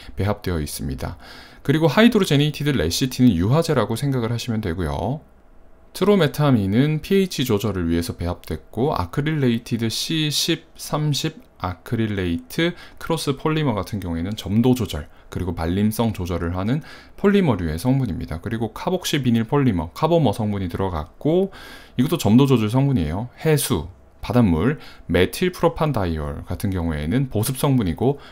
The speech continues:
폴리코토늄 오십일 성분이 폴리코토늄 계열 성분으로 들어가 있어요. 그리고 글라이코실 트레할로스, 알레르기를 유발할 수 있는 것으로 알려져 있기 때문에 이 트레할로스 계열 성분이 들어있으면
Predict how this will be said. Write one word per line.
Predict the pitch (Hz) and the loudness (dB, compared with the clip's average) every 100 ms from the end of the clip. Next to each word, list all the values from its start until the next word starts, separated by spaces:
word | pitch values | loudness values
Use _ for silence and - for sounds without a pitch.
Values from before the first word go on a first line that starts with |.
| - | -14
폴리코토늄 | - 214 214 170 - 147 120 76 - | 2 4 4 2 0 2 2 0 -4
오십일 | 98 113 101 | -4 -2 -2
성분이 | 90 113 98 87 123 | -2 -2 -2 -4 -4
폴리코토늄 | 151 156 - 120 123 101 92 | -4 -4 -4 -4 -2 -2 -2
계열 | 87 85 82 | -2 -2 -2
성분으로 | 110 120 113 95 85 | -2 -4 -4 -8 -6
들어가 | 85 76 | -8 -6
있어요. | 78 - 73 76 123 - - - - - | -8 -6 -6 -4 -6 -10 -20 -20 -18 0
그리고 | 135 143 165 147 | 2 4 2 2
글라이코실 | 123 123 180 190 - 180 165 | 4 8 8 4 2 0 0
트레할로스, | - 214 190 156 127 95 90 - - 73 | 0 2 4 6 6 4 0 -4 -4 -2
알레르기를 | - 135 180 180 151 107 | 2 4 4 4 2 2
유발할 | 92 104 98 101 | 2 0 -2 -2
수 | 101 92 | -4 -2
있는 | 82 90 113 | -2 0 0
것으로 | 104 107 95 | -2 -2 0
알려져 | 78 104 107 76 | 0 0 -2 -4
있기 | - - - | -6 -6 -2
때문에 | 131 90 85 110 76 | -2 0 -2 -2 -4
이 | 87 | -6
트레할로스 | - 180 196 151 117 107 - 104 | -4 0 2 2 2 0 -4 -6
계열 | - 85 85 82 - - - | -4 -2 -2 -4 -12 -18 -6
성분이 | 175 175 165 | -2 0 -2
들어있으면 | - 98 - - - 92 127 87 | -2 0 0 -2 -4 -2 0 -2